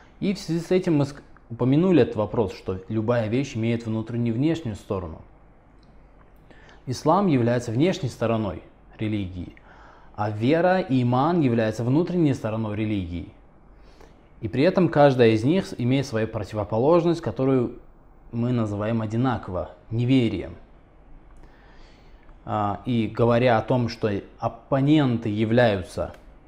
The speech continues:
оппоненты непорочного семейства являются неверными, здесь не подразумевается неверие в противовес исламу, а подразумевается неверие в противовес иману, вере,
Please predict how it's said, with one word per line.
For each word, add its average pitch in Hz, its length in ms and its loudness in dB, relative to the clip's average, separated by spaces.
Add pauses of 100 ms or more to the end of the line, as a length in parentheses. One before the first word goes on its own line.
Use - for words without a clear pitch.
(400)
оппоненты 120 480 -2
непорочного 113 540 0
семейства 120 400 -2
являются 110 720 0 (320)
неверными, 175 500 2
здесь 147 240 0
не 156 80 2
подразумевается 147 920 2 (280)
неверие 117 840 2 (100)
в - 140 -20
противовес 113 760 -4 (720)
исламу, 107 600 -4
а 101 320 -4
подразумевается 117 840 -4 (280)
неверие 123 400 0
в - 80 -10
противовес 101 600 -6 (320)
иману, 123 640 -2 (160)
вере, 107 540 -2